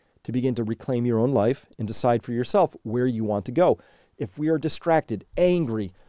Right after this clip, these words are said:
bitter, tunnel vision, you know, full of ang-, uh, uh, all sorts of hostile emotions, we can't be our best selves. We will totally miss what's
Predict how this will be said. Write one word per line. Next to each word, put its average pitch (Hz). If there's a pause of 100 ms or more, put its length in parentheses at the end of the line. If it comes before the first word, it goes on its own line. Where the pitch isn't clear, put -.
(240)
bitter, 139 (240)
tunnel 185
vision, 110 (420)
you 147
know, 117
full 190
of 160
ang-, 175
uh, -
uh, 135
all 156
sorts 180
of 131
hostile 165
emotions, 151
we 127
can't 170
be 160
our 131
best 120
selves. 117
We 110
will 107
totally 202
miss 107
what's 113